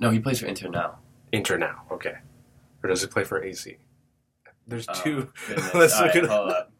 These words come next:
Speaker 1: Zlatan Ibrahimovic.
Speaker 2: 'Cause there's Inter and A C. A lot of these cities have
Speaker 1: Oh,
Speaker 2: two
Speaker 1: he plays
Speaker 2: teams.
Speaker 1: for A C.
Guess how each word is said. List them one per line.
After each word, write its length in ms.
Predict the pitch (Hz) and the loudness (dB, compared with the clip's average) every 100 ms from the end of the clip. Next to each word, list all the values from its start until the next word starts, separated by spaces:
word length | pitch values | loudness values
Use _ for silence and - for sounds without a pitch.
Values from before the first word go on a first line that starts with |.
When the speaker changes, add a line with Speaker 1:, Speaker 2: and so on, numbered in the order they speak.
| _ | _
Speaker 1:
Zlatan 800 | - - 98 95 95 95 92 92 _ _ _ _ _ _ _ | -18 -10 -10 -8 -10 -12 -12 -16 _ _ _ _ _ _ _
Ibrahimovic. 960 | 95 95 90 87 85 85 85 - - _ _ | -20 -20 -20 -20 -20 -18 -18 -20 -20 _ _
Speaker 2:
'Cause 160 | 123 | -10
there's 160 | 117 117 | -8 -8
Inter 360 | - 151 156 139 | -6 -2 0 0
and 80 | |
A 180 | 123 117 | 0 -2
C. 200 | 113 95 | -4 -8
A 60 | 85 | -4
lot 200 | 101 143 | 0 0
of 100 | 160 | 0
these 200 | 135 120 | -6 -6
cities 300 | 123 117 101 | -8 -8 -6
have 80 | 104 | -4
Speaker 1:
Oh, 100 | 110 | -2
Speaker 2:
two 120 | 104 | -4
Speaker 1:
he 40 | 107 | -10
plays 340 | - 120 143 | -8 -6 -6
Speaker 2:
teams. 20 | |
Speaker 1:
for 120 | - 151 | -8 -12
A 200 | 117 113 | -10 -10
C. 420 | - 92 80 80 | -12 -14 -16 -18